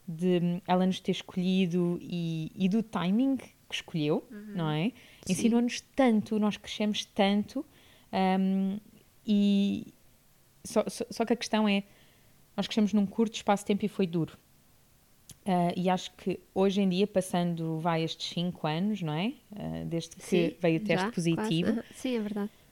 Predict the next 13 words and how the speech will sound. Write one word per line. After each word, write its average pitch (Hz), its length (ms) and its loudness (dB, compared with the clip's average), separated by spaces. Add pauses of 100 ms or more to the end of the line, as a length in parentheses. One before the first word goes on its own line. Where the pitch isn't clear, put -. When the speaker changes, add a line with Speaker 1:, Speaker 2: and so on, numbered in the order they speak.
(180)
Speaker 1:
Ahm, 190 760 4 (220)
o 196 60 2
que - 120 0
acontece 208 640 0
é 208 40 2
que 208 420 0 (440)
acho 190 200 -2
que - 260 -8 (120)
eu, 180 220 4
particularmente, 180 1040 0
me 185 100 4
massacro 190 560 -2
mais 180 460 -2